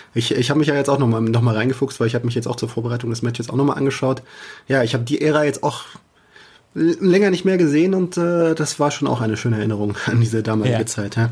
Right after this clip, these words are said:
Speaker 1: Mhm.
Speaker 2: Wir sprechen nachher über diesen SummerSlam neunzehnhundertvierundneunzig, aber ganz kurz mal in ein, zwei Sätzen, warum ist es das Spiel deines Lebens? Warum ist es dann so ein bisschen die, die Gegebenheit mit dieser Bret und Owen Hart Fehde deines Lebens dann?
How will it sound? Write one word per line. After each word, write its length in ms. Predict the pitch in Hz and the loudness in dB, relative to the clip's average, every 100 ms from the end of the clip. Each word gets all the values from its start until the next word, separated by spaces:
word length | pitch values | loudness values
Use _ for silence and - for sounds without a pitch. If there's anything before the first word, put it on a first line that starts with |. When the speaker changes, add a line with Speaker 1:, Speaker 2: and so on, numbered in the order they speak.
| - | -2
Speaker 1:
Mhm. 240 | 113 110 120 - - | -4 -2 -6 -12 -6
Speaker 2:
Wir 140 | 120 | -2
sprechen 320 | 147 - 180 233 | 0 -2 0 0
nachher 260 | 170 147 | 2 0
über 100 | 135 | 0
diesen 180 | 120 123 | 0 0
SummerSlam 460 | - 143 131 131 127 | 0 0 0 0 0
neunzehnhundertvierundneunzig, 880 | 127 127 120 - 127 123 151 - | -2 -2 -2 -2 -2 0 0 0
aber 160 | 113 110 | 0 0
ganz 240 | 151 185 | 0 -2
kurz 240 | - 196 - | 0 -2 0
mal 100 | 135 | -2
in 60 | |
ein, 180 | 135 175 | 0 -2
zwei 140 | - 156 | 0 0
Sätzen, 280 | 147 139 | 0 0
warum 240 | 123 156 190 | 0 2 0
ist 140 | 175 | 0
es 140 | 165 - | -2 0
das 300 | 151 - - - | -2 -2 -10 -16
Spiel 340 | - - 147 175 | -10 -2 2 2
deines 240 | 156 139 | 2 2
Lebens? 320 | 135 156 170 | 2 2 2
Warum 160 | 151 147 | 2 2
ist 80 | 135 | 0
es 100 | 131 | 0
dann 160 | 151 | 0
so 60 | 135 | 0
ein 60 | 131 | 0
bisschen 420 | - 147 135 117 117 | 0 0 0 -4 -2
die, 320 | 139 143 135 | 2 2 0
die 140 | 127 | -2
Gegebenheit 840 | 139 139 120 139 156 123 139 151 - - - - | 0 0 0 2 2 2 0 -2 -6 -18 -14 -4
mit 180 | 113 | -2
dieser 200 | 139 139 | 2 0
Bret 220 | 113 139 147 | 2 -2 -2
und 100 | 127 | -2
Owen 260 | 131 123 | 0 2
Hart 220 | 120 135 | 2 0
Fehde 580 | - 135 135 127 131 113 117 | 0 2 2 4 2 0 -2
deines 340 | 131 131 - | -2 0 0
Lebens 320 | 127 127 - | 0 0 -2
dann? 200 | 101 95 | -4 -6